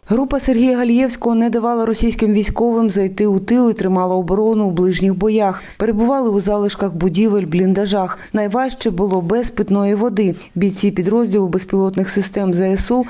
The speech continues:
знищували російську артилерію, за можливості доставляли їм продукти та воду дронами,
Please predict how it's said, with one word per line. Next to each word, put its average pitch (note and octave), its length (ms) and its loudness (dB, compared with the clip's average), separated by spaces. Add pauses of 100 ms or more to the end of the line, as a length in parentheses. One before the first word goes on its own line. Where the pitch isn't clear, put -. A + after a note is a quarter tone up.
знищували F#3+ 680 2
російську F3+ 440 -2
артилерію, A3 580 0 (160)
за G#3+ 140 0
можливості A#3+ 560 0
доставляли G3 580 0
їм G3 160 2
продукти G3 460 0
та F3 120 -4
воду F#3 320 0
дронами, F#3+ 540 0